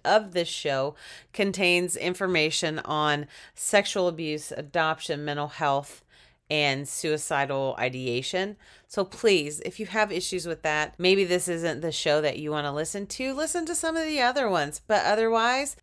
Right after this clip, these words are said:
I'm glad you're here and I hope you enjoy the show. Welcome, welcome everybody to another episode of Buried Pleasures. I'm your hostess, Pollyanna Amazing. And just as a reminder, just wanted to let you know that we are a part of Just Some Podcast Media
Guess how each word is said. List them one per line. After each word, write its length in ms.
I'm 160
glad 280
you're 120
here 400
and 160
I 80
hope 340
you 220
enjoy 420
the 160
show. 400
Welcome, 640
welcome 560
everybody 540
to 100
another 380
episode 540
of 260
Buried 300
Pleasures. 400
I'm 140
your 200
hostess, 460
Pollyanna 400
Amazing. 500
And 200
just 220
as 140
a 60
reminder, 680
just 200
wanted 240
to 80
let 260
you 140
know 420
that 260
we 200
are 160
a 80
part 400
of 260
Just 260
Some 140
Podcast 540
Media 320